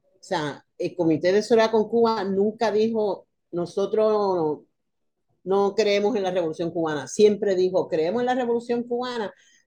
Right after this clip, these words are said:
pero este comité se crea para hacer campaña contra el bloqueo. El bloqueo no se ha acabado y el comité sigue existiendo y el proyecto de la brigada seguirá existiendo, porque ojalá, pues, cuando se acabe el bloqueo,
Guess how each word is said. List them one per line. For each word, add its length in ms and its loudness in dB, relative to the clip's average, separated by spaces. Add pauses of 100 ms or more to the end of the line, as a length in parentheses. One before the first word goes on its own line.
pero 200 6
este 200 2
comité 360 0
se 180 -4
crea 300 0
para 160 -4
hacer 240 -4
campaña 440 0
contra 300 -2
el 60 -2
bloqueo. 520 0
El 180 2
bloqueo 320 2
no 120 -2
se 120 -4
ha 20 -6
acabado 400 -4
y 60 4
el 140 -2
comité 640 0
sigue 380 -2
existiendo 680 0
y 60 6
el 120 2
proyecto 380 -2
de 40 0
la 100 0
brigada 500 -2 (220)
seguirá 400 2
existiendo, 680 0
porque 460 -2
ojalá, 720 0
pues, 100 -2
cuando 220 -2
se 100 -6
acabe 560 0
el 160 -2
bloqueo, 600 -2